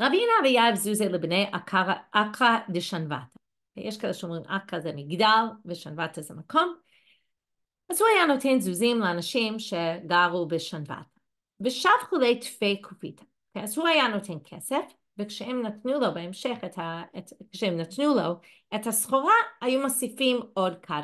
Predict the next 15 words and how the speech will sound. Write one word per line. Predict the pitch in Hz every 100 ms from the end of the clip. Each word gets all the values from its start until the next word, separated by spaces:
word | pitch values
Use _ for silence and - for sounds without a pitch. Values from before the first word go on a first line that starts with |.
| 165
אחד | 147 147
של | 151 - 151
יין. | 139 - -
אז | 202
בעצם | - 220 220
הוא | 175
היה | 160 170
מביא | 170 156 165 156
עשרה, | 147 156 143 - - -
כאילו, | 170
הוא | 151
היה | 160 165
משלם | 170 - 156 143
על |
עשרה | 147 - -